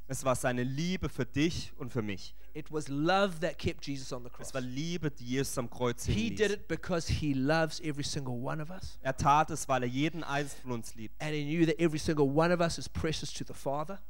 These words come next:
Speaker 1: Und er wusste, dass jeder einzelne von uns wertvoll für den Vater
Speaker 2: And
Speaker 1: ist.
Speaker 2: so he refused to save himself
Speaker 1: Und deswegen widersetzte er sich, sich selbst zu retten.
Speaker 2: because then he knew that we wouldn't have a chance to be restored to the Father.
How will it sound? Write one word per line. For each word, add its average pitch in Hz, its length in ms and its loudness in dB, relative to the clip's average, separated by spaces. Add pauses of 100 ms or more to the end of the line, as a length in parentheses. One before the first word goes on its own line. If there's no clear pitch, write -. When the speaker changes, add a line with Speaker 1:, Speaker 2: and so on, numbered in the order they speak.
(100)
Speaker 1:
Und 135 100 0
er 127 120 2
wusste, 156 260 2
dass 143 200 0
jeder 160 240 2
einzelne 151 380 -2
von 143 160 -4
uns 120 440 -4
wertvoll 139 540 2
für 131 140 -6
den 120 100 -8
Vater 113 300 -2
Speaker 2:
And 170 100 0
Speaker 1:
ist. 156 100 -4
Speaker 2:
so 185 80 2
he 190 200 6
refused 226 520 0
to 220 60 -2
save 220 280 4
himself 185 560 2
Speaker 1:
Und 143 40 -4
deswegen 151 360 2
widersetzte 165 600 -2
er 143 140 2
sich, - 340 -4
sich - 200 -6
selbst 139 280 -2
zu 127 80 -8
retten. 107 180 -8 (220)
Speaker 2:
because 165 300 0
then 185 120 2
he 175 140 2
knew 208 260 2
that 185 140 4 (220)
we 233 200 4
wouldn't 196 300 0
have 165 160 -2
a - 80 -4
chance 180 500 2
to 147 140 -4
be 139 240 -2
restored 165 720 2 (200)
to 131 120 -6
the 117 80 -6
Father. 117 320 -8